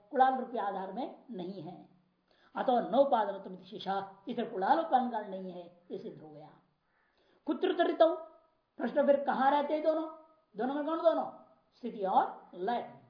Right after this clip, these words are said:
इत्यतः तौ घटस्य स्थिति लयो, तौ मने घट का स्थिति और लय, तद उपादान भूतायाम मृति एव दृष्टो, उसका उपादान भूता मृतिका में ही देखने को मिलता है।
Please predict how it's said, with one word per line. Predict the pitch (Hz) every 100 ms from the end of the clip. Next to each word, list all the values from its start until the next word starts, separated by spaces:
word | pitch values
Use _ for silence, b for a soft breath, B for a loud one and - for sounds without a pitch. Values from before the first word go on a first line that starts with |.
| _ -
इत्यतः | 262 - 214 175 170 160 190 226 190 - - -
तौ | 262 285 226
घटस्य | - 170 294 - 311 156 - _
स्थिति | _ 285 262
लयो, | 214 190 208
तौ | - - 214
मने | 233 269 370 - - _ _
घट | 175 226 240
का | 240 285 392 - - _
स्थिति | 277 240
और | 233 285 - 269 170
लय, | 220 240 - - - _ _ _ -
तद | 285 285
उपादान | 202 240 269 320 320
भूतायाम | 311 294 262 247 190 - - _
मृति | 185 208 196 185 170
एव | 196 254 320 311
दृष्टो, | 262 240 - 226 190 - -
उसका | 240 226
उपादान | 196 196 226 294 302
भूता | 247 240 208 185 - -
मृतिका | 226 - 220 220 180
में |
ही | 180 269
देखने | 240 - 208 202
को | 190
मिलता | 190 185 185
है। | 175